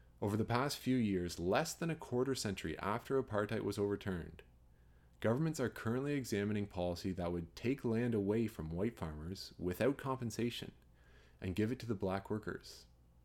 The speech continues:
Of course, they say, this will be to fix historical injustices, improve the economy,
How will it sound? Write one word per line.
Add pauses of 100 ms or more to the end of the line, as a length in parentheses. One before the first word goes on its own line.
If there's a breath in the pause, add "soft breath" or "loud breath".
(580)
Of
course,
they
say, (580 loud breath)
this
will
be
to
fix
historical
injustices,
improve
the
economy,